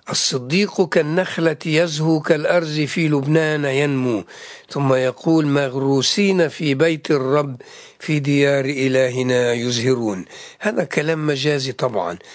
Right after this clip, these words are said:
يقول أن المؤمنين كأنهم دائما في بيت الرب، لأن المؤمن يحب الشركة مع الله، وفي النهاية سيبقى في السماء، والسماء هي مسكن الله مع الناس.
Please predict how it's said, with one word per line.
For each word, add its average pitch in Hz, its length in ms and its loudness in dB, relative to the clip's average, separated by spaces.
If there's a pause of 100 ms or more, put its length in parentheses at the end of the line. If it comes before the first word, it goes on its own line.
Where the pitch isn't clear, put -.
(260)
يقول 196 360 0
أن 160 220 0
المؤمنين 139 800 0 (300)
كأنهم 156 520 -2
دائما 151 600 0 (280)
في 151 180 -2
بيت 139 300 -2
الرب، 101 340 -2 (640)
لأن 175 220 0
المؤمن 180 460 0
يحب 165 380 -2
الشركة 143 480 -2
مع 110 200 -2
الله، 107 340 -4 (400)
وفي 139 240 -4
النهاية 135 640 0 (280)
سيبقى 185 600 -2
في - 100 -14
السماء، 170 560 0 (600)
والسماء 147 560 0
هي 147 180 0
مسكن 151 420 0
الله 131 380 0
مع 139 200 0
الناس. 165 580 -2